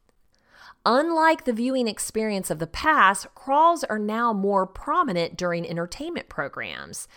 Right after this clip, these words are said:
and often serve as commercials for nightly newscast or the upcoming weekly news magazine show.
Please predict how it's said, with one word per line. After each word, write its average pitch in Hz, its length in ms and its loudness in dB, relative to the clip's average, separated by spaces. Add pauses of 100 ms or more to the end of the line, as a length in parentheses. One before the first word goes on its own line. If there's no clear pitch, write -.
(280)
and 208 160 0
often 254 640 4
serve 240 400 0
as 208 140 0
commercials 247 640 -2
for 175 140 -4
nightly 175 360 -4
newscast - 800 -4
or 170 180 0
the 170 140 -2
upcoming 190 480 -4
weekly 190 360 -6
news 165 280 -6
magazine 165 500 0
show. - 480 -10